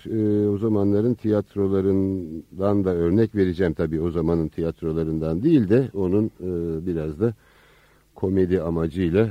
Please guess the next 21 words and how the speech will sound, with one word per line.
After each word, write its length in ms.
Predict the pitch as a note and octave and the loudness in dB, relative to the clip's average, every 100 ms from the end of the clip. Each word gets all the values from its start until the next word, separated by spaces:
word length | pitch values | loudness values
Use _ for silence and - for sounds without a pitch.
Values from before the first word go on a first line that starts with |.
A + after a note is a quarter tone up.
| - | -4
daha 260 | F2 E2+ D#2+ | -6 -4 -4
sonradan, 640 | - D#2 D#2 D#2 G#2 G#2+ D2 | -2 -2 -2 0 2 2 -2
e, 80 | F2 F2 E2+ D#2+ D#2+ D#2+ | -2 0 0 0 0 -2
yeniden 500 | E2 F2+ E2+ D2+ F2 | 0 0 0 0 -2
canlandırılmış, 1080 | D#2 E2+ D#2+ D#2+ D#2+ D2+ D#2 G2+ A#2 - - | -2 -2 -2 -2 -2 -4 -2 0 -2 -6 -8
e, 640 | F2+ E2+ E2 D#2 D#2 D2+ D2+ | -4 -2 0 -2 -4 -6 -6
şekillerinden. 800 | E2+ D#2+ E2 D#2+ D2+ D2 D2+ C#2+ D2+ | -6 -6 -4 -4 -4 -4 -4 -6 -6
Ama, 280 | E2+ G2+ G#2 - | -2 0 -2 -6
e, 60 | F2 D#2 D#2 D2 D2 D2 D2 C#2+ | -8 -6 -6 -6 -6 -6 -8 -8
onu 260 | E2 D#2+ E2 | -6 -6 -6
şimdilik, 560 | - D2 D2+ G#2 _ | -6 -6 -4 -8 _
e, 380 | F2+ D2 D2 C#2+ | -12 -10 -8 -6
Vefa 340 | D#2 D2+ D2 C#2+ | -6 -4 -6 -6
semtinde 500 | D2+ C#2 - D2 D#2 | -6 -8 -8 -6 -2
yapmayalım. 580 | E2 - C#2 D2 A2+ | -4 -4 -6 -2 -2
Başka 360 | F#2 D2+ - C#2 | -2 -4 -6 -8
bir 220 | C2 - _ _ - - - _ _ - | -8 -14 _ _ -20 -20 -20 _ _ -12
programda 680 | D2+ C#2+ B1+ C#2+ C#2+ C#2 B1 _ D2 | -4 -4 -2 -4 -2 -4 -6 _ -6
yaparız. 460 | C#2+ - F2 C#3+ - - _ _ - - _ _ _ _ _ | -6 -2 -2 -2 -6 -20 _ _ -20 -20 _ _ _ _ _
Evet, 300 | - F3+ C#3 | 4 8 6
Şehzade 840 | - C3+ C3+ - C#3+ C#3+ C#3+ D#3 | 6 4 4 4 4 6 6 4